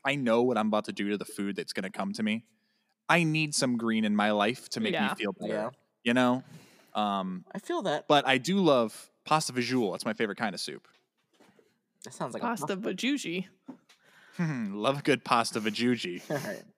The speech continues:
Speaker 2: Pasta
Speaker 3: All right.
Speaker 2: vagine.
Speaker 3: Hey, dude, what's up?
Speaker 1: <laughs> Hey, um, so, okay, I just got, uh, I was having a conversation with, with Cindy's husband, Tom, and he was really upset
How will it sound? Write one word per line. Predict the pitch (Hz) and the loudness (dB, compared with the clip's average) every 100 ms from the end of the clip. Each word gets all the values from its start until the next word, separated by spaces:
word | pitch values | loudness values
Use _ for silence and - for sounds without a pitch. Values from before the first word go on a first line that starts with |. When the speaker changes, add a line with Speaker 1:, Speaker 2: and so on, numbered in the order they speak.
| _ - | _ -6
Speaker 2:
Pasta | 240 240 170 | -4 -2 0
Speaker 3:
All | 208 | 0
right. | |
Speaker 2:
vagine. | 196 190 311 294 269 - - - - - - - - _ | -2 -2 -2 -2 -4 -8 -16 -18 -18 -20 -20 -20 -20 _
Speaker 3:
Hey, | 147 | -6
dude, | 151 214 | -2 0
what's | - 508 | 4 6
up? | - | 6
Speaker 1:
<laughs> | - - 453 427 - - - - - - - - 226 | 6 6 8 6 4 0 -18 -12 -12 -2 6 8 10
Hey, | 175 120 - - - - | 8 6 -4 -18 -20 -4
um, | 135 160 160 156 147 131 127 - - | 6 8 10 8 6 4 -2 -6 -6
so, | 165 - 156 151 147 143 156 - _ _ - | 0 4 6 8 6 4 -2 -16 _ _ -4
okay, | 160 156 117 101 - _ - | 2 6 6 4 -2 _ 0
I | 131 131 123 | 2 4 4
just | 151 180 - - | 2 2 2 4
got, | 151 151 - - | 4 4 0 -4
uh, | 123 117 113 104 98 90 - - - | 0 2 2 2 -2 -4 -10 -18 -6
I | 117 | -4
was | 117 | -2
having | 160 156 | 0 -2
a | |
conversation | 127 135 107 113 101 107 95 | -2 -4 -2 -2 -2 -4 -6
with, | 95 92 - _ - | -6 -8 -10 _ -10
with | 95 - | -8 -6
Cindy's | 123 107 90 - | -4 -4 -4 -6
husband, | - 98 90 87 | -4 -6 -8 -8
Tom, | 104 92 87 _ _ _ _ _ _ - | -8 -8 -10 _ _ _ _ _ _ -2
and | 123 120 117 113 107 | 2 2 2 0 -2
he | - 127 | -4 -2
was | 123 113 | -2 0
really | 139 175 | 2 2
upset | 117 - 117 - - | 2 2 2 0 -8